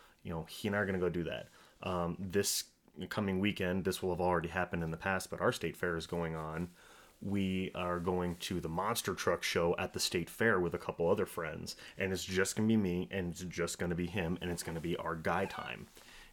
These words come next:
And to show him that he, his time is still valued as an independent human being, and that he is more than just a function of being a brother,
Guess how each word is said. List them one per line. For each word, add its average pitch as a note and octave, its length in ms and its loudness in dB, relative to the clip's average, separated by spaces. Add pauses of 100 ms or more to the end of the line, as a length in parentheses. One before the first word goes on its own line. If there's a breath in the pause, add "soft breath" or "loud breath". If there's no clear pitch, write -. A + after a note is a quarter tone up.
And F2 380 0 (140)
to F#2 320 4 (200 loud breath)
show B2 260 4
him B2+ 140 2
that G#2 160 2
he, A2 340 0
his A#2+ 200 2
time G2 440 0
is G#2 160 -2
still G2 260 -2
valued F2+ 500 0
as F#2 180 -4
an F2 120 -4
independent F2+ 580 -4
human F2 260 -2
being, E2 460 -2 (320 loud breath)
and F2+ 140 -4
that E2+ 120 -2
he A2 180 0
is F2+ 140 0
more G#2 240 8
than F2+ 140 2
just F2+ 160 -2
a F#2 60 -2
function F#2 340 0
of D#2+ 120 -2
being F2 380 0 (280 loud breath)
a F2+ 100 -4
brother, F2 540 4